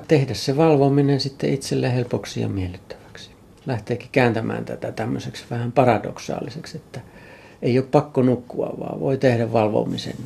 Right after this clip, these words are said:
itselle miellyttäväksi. Ja, ja vähitellen, jos olettaa, että yöllä on kuitenkin tottunut nukkumaan, niin tuota, se valvominen varmaan alkaa väsyttämään ja, ja haluaisi nukkua, niin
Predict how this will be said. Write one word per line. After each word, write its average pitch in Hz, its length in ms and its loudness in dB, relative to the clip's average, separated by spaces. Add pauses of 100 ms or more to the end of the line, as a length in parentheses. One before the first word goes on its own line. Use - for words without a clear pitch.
(340)
itselle 110 380 -2
miellyttäväksi. - 880 -2 (320)
Ja, 123 180 4
ja 123 220 4
vähitellen, 135 480 6
jos 127 180 2
olettaa, 123 400 0
että - 180 -6
yöllä 123 280 4
on 120 140 -2
kuitenkin 117 360 0
tottunut 110 500 2
nukkumaan, 113 600 0
niin 117 220 -2
tuota, 117 300 -4
se 123 200 0
valvominen 127 580 6
varmaan 135 380 4
alkaa 135 320 0
väsyttämään 117 800 2
ja, 117 240 0
ja 123 200 -4
haluaisi 120 540 0
nukkua, 135 460 2
niin 117 320 -2